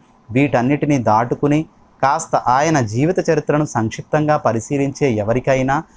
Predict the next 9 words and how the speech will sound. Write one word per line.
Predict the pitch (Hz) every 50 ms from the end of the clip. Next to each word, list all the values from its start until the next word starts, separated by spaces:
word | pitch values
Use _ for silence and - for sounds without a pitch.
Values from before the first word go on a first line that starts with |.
| - - _ _ 117
ఆయనను | 117 123 135 151 160 156 131 107 101 - - _ _ _ _ - -
కేవలం | 135 139 151 170 175 170 175 180 175
ఇరవై | 135 127 131 131 135 139
మూడేళ్ల | 135 139 135 131 131 127 127 123 120 117
కాలంలో | 117 - 120 113 113 123 131 139 139 135 143 151 160 - _ _ _ _ -
నైతిక, | 113 117 120 135 139 - - 147 - 156 151 151 151 156 -
మానవతా | 120 110 110 110 110 117 127 139 143 147 147 - 147 139
విలువలకు | 127 123 123 123 123 123 123 123 120 - 139 135 147 - _ _ _ _ _ 104
దూరమైపోయి | 98 110 123 139 156 156 147 143 131 - 131 131 131 127 131 143 147